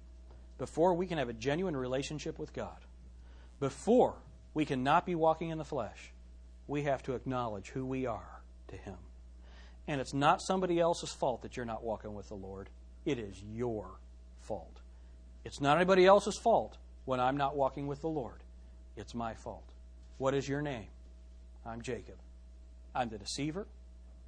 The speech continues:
I'm the liar. I'm the trickster. You know what's wild?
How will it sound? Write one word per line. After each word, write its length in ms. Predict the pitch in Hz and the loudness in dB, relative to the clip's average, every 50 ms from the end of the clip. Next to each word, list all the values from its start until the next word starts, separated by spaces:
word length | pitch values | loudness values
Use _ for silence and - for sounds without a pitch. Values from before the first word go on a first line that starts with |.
| - - - | -18 -14 -12
I'm 140 | 113 107 110 | -12 -10 -10
the 80 | 101 101 | -10 -8
liar. 420 | 107 110 113 131 143 151 156 147 - - - - - - - - - - - - - | -4 -2 -2 -2 -2 -4 -8 -10 -14 -18 -20 -20 -20 -20 -20 -20 -20 -20 -14 -6 -6
I'm 140 | 127 120 110 | -6 -6 -6
the 80 | 107 | -10
trickster. 540 | - - - 151 - - - - - 98 - - - - - - - - - - - - - - - - - - - - - - - - - - - - - - | -10 -6 -6 -6 -6 -6 -12 -14 -14 -14 -16 -16 -20 -20 -20 -20 -20 -20 -20 -20 -20 -20 -20 -20 -20 -20 -20 -20 -20 -20 -20 -20 -20 -20 -20 -20 -20 -18 -12 -6
You 80 | 135 151 | 0 0
know 80 | 208 | 2
what's 180 | 302 302 - - | 2 0 0 0
wild? 440 | 143 139 139 147 151 156 156 147 | 2 2 4 4 4 2 -2 -4